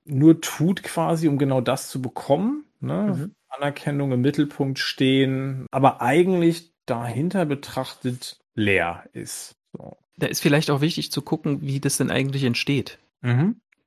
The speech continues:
Speaker 2: Also du hast vorhin ja schon gesagt, ne, also man, man spricht ja auch über diejenigen, die haben eigentlich einen ganz geringen Selbstwert und versuchen das quasi zu kompensieren.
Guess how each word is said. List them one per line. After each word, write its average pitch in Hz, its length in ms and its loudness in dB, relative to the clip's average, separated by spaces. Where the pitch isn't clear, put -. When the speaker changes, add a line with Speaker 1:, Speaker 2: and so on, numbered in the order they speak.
Speaker 2:
Also 131 240 -2
du 131 100 0
hast 139 180 -2
vorhin 143 180 0
ja 135 80 2
schon 139 140 0
gesagt, 139 280 -2
ne, 143 80 0
also 135 140 -2
man, 127 200 -4
man 123 140 -4
spricht - 280 -6
ja 139 100 2
auch 131 100 0
über 139 160 -2
diejenigen, 135 400 -2
die 127 100 -4
haben 131 120 -2
eigentlich 131 300 -4
einen 127 60 -4
ganz 123 200 -4
geringen 143 300 -2
Selbstwert 147 600 0
und 123 140 -4
versuchen 127 360 -4
das - 200 -6
quasi 120 260 -6
zu 127 140 -8
kompensieren. 123 720 -2